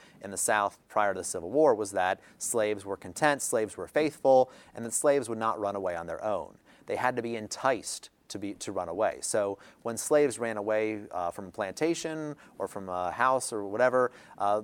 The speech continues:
the slave owner would often kind of remiss that, "Oh, my slaves were enticed away by an abolitionist," often without any proof, and generally without any proof, because generally slaves ran away on their own volition, almost always.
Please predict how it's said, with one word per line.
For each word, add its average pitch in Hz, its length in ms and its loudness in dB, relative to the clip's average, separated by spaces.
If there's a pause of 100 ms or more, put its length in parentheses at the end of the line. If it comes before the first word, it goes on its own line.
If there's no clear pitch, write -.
(160)
the 110 140 -6
slave 143 300 2
owner 123 180 2
would 110 120 2
often 107 480 0
kind 110 180 -2
of 101 60 -6
remiss 101 380 -2
that, 104 160 -4
"Oh, 117 200 2
my 104 180 -4
slaves 110 400 -2
were 104 120 -6
enticed 107 440 -6
away 98 280 -2
by 87 180 -2
an 87 60 -6
abolitionist," 82 840 -8 (320)
often 120 560 2 (420)
without 95 360 0
any 90 160 -8
proof, - 420 0
and 90 240 -14 (120)
generally 101 280 -2
without 87 200 -4
any 82 120 -10
proof, - 260 -8
because 104 240 -6
generally 131 380 0
slaves 110 380 0
ran 98 160 -2
away 92 180 -4
on 90 100 -8
their 90 140 -10
own 85 160 -12
volition, 82 400 -10
almost 95 320 -6
always. - 580 -8